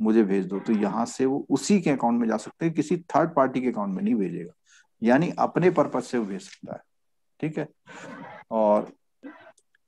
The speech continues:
ये पचास हजार की उसको temporary ड्राइंग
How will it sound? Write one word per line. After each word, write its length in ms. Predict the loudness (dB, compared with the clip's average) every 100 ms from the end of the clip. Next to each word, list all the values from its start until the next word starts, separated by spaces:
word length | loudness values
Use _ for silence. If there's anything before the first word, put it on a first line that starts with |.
| _ -4
ये 100 | -2
पचास 480 | 2 0 4 4 4
हजार 240 | 2 2
की 160 | 0 -2
उसको 260 | -2 -2 -4
temporary 540 | -2 -2 0 0 0
ड्राइंग 460 | 0 -2 0 0